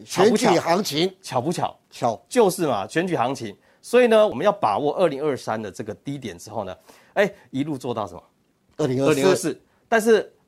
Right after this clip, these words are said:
Speaker 1: 你想哦，二零二四弹上去那一波叫大 B 波。
Speaker 2: 是。
Speaker 1: 这个大 B 波完后，后面还有一个大 C 波。
Speaker 2: 大 C 波。
Speaker 1: 哇，那这，
Speaker 2: 对。
Speaker 1: 这大 C 波就惨了。
Speaker 2: 是。
Speaker 1: 可能会在二零二五的，或是二零二四年底开始之后走入的二零二五，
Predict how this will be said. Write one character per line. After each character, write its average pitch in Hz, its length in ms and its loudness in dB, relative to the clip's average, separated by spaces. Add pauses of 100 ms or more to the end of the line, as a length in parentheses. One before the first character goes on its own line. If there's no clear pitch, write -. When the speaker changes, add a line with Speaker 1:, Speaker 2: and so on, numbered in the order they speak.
(140)
Speaker 1:
你 143 160 -12
想 107 240 -4
哦， 107 180 -8
二 202 120 2
零 175 180 0
二 170 80 4
四 151 340 -4 (220)
弹 139 240 -4
上 156 180 0
去 143 140 -8
那 135 120 -4
一 127 40 -6
波 131 160 -6
叫 131 100 -8
大 117 240 -6
B 104 160 -12
波。 92 240 -12 (160)
Speaker 2:
是。 135 320 -6 (280)
Speaker 1:
这 254 120 -2
个 233 80 2
大 226 280 4
B 214 160 -4
波 214 200 2
完 143 160 2
后， 185 180 -2
后 196 160 0
面 175 160 -4
还 143 100 -2
有 131 60 -4
一 123 60 -6
个 - 80 -12
大 123 200 -4
C 110 200 -12
波。 107 120 -8
Speaker 2:
大 147 200 0
C 135 260 -8
波。 131 320 2
Speaker 1:
哇， 135 240 2
那 165 140 2
这， 185 160 0
Speaker 2:
对。 226 80 -6
Speaker 1:
这 190 80 -4
大 170 160 2
C 156 160 -6
波 151 160 -2
就 151 100 -2
惨 104 220 -10
了。 82 100 -20 (140)
Speaker 2:
是。 123 320 -6
Speaker 1:
可 104 120 -12
能 131 160 -4
会 160 140 -2
在 139 280 -2
二 170 160 2
零 123 200 -4
二 165 200 2
五 98 200 -6
的， 107 260 -10 (280)
或 - 280 -4
是 170 140 -8
二 220 160 0
零 170 160 -4
二 180 60 -2
四 185 120 -6
年 143 240 -2
底 123 80 -8
开 143 200 -4
始 123 120 -14
之 104 120 -12
后 123 80 -2
走 104 240 -12
入 143 160 -8
的 123 180 -6
二 170 140 0
零 123 160 -6
二 160 180 -4
五， 98 180 -14